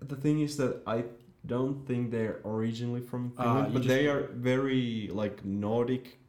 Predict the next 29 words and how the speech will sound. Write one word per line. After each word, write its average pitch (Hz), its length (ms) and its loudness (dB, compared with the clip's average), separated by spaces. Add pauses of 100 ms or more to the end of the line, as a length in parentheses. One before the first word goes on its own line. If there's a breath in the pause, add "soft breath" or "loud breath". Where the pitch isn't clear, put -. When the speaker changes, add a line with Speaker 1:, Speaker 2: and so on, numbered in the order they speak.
Speaker 1:
uh, 85 340 -4 (160)
Nordic 117 400 2
and 113 200 0
Germanic 120 540 0
thing, 147 400 0
you 120 100 -2
know? 113 160 2
Speaker 2:
Okay. 113 420 0 (180)
Speaker 1:
That 120 320 -2
Germany 120 300 0
has 120 300 -2
the 117 140 -6 (220)
tradition 117 420 -4
too, 139 320 0 (460 loud breath)
and 120 360 0 (240)
these 135 380 -2
immigrants 143 640 0 (140)
from 113 200 0
Nordic 120 400 2 (260)
countries 131 440 -4
in 113 100 -4
Germany 127 500 -2 (160 loud breath)
Speaker 2:
Yeah. 107 160 -4
Speaker 1:
took 117 240 -4
it - 140 -8 (100)
to 120 60 -4
United 110 800 -2
States, 120 440 -4
and - 260 -6